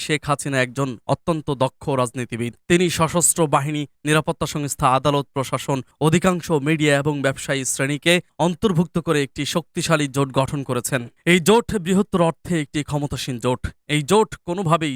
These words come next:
চাইবে না এ সময়ে বাংলাদেশ জাতীয়তাবাদী দল বিএনপি ক্ষমতায় এসে সরকারি অফিসগুলোর নিয়ন্ত্রণ গ্রহণ করুক। কয়েকদিন আগে পর্যন্ত বাংলাদেশের অর্থনৈতিক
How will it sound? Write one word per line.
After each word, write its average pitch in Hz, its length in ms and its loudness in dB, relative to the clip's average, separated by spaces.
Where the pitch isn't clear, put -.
চাইবে 139 320 2
না 170 60 6
এ - 20 -4
সময়ে 185 260 0
বাংলাদেশ 143 340 -2
জাতীয়তাবাদী 131 640 0
দল 143 140 4
বিএনপি 185 340 0
ক্ষমতায় 151 380 0
এসে 147 140 -4
সরকারি 135 300 0
অফিসগুলোর 151 560 0
নিয়ন্ত্রণ 151 360 -2
গ্রহণ 151 220 2
করুক। 117 220 -2
কয়েকদিন 190 340 2
আগে 147 160 -2
পর্যন্ত 151 340 -6
বাংলাদেশের 151 540 0
অর্থনৈতিক 185 480 -2